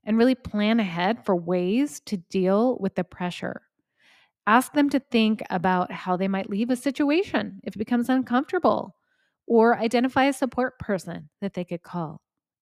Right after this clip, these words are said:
Maybe it's you, maybe it's someone else, but planning ahead is essential for your teen so that when they're in that situation, they know what to do.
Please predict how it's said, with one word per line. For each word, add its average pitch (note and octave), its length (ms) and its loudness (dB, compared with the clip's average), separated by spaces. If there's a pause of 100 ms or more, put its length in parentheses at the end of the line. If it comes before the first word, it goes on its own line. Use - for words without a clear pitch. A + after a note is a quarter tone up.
(120)
Maybe E3 180 -6
it's - 180 -10
you, B3 340 4
maybe E3 300 -4
it's - 200 -12
someone D#3 260 -4
else, A3+ 320 0 (600)
but - 180 -4
planning B3+ 380 2
ahead G3 420 2
is F#3 300 -2
essential B3+ 680 2 (480)
for G#3 140 -4
your F#3 180 -2
teen F#3+ 400 -8
so A#3 140 -4
that F#3+ 100 -2
when G3 140 -4
they're F#3+ 300 -6
in G#3 160 0
that G3+ 180 -4
situation, G3 840 -2
they C#4 100 2
know E4+ 180 0
what - 200 -4
to - 100 -12
do. - 120 -10